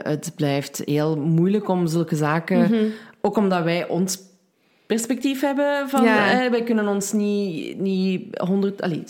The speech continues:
Speaker 1: totaal niet identificeren met wat dat zij als familie
Speaker 2: Nee.
Speaker 1: meemaken, ehm, of wat dat zij meegemaakt hebben in het, in het verleden al.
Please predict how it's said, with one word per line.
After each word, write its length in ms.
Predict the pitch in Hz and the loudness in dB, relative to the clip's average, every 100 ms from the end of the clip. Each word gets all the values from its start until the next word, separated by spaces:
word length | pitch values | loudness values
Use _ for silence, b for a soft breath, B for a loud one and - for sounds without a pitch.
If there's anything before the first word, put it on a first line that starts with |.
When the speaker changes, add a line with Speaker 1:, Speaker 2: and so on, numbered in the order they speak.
| - | -10
Speaker 1:
totaal 380 | - 180 196 196 | -8 -2 0 2
niet 200 | 202 196 | 0 0
identificeren 800 | 139 185 175 170 - 185 175 175 | 0 -2 -2 -6 -6 -2 0 2
met 280 | 180 170 - B B B | 0 0 -4 B B B
wat 180 | 180 180 | -4 -2
dat 140 | 170 | -4
zij 360 | 165 185 170 170 | -2 -2 0 0
als 180 | 175 - | -2 -2
familie 680 | 170 170 170 165 165 151 220 | 0 0 0 0 0 0 2
Speaker 2:
Nee. 200 | 208 - | 0 2
Speaker 1:
meemaken, 1040 | 175 170 202 208 202 208 220 202 202 196 - | 0 2 2 2 0 0 0 2 0 -2 0
ehm, 320 | 165 160 160 | 0 0 0
of 140 | - - | -2 -2
wat 140 | 160 | -2
dat 140 | 151 | -4
zij 160 | 151 165 | -2 0
meegemaakt 580 | 165 165 160 160 151 - | 2 2 2 0 0 0
hebben 300 | 151 170 180 | 0 2 0
in 80 | 180 | -2
het, 220 | 180 - | -2 -4
in 120 | - | -2
het 200 | 175 - - | -2 -4 -4
verleden 480 | 170 160 165 180 175 | 0 2 2 2 2
al. 320 | 165 175 | 2 0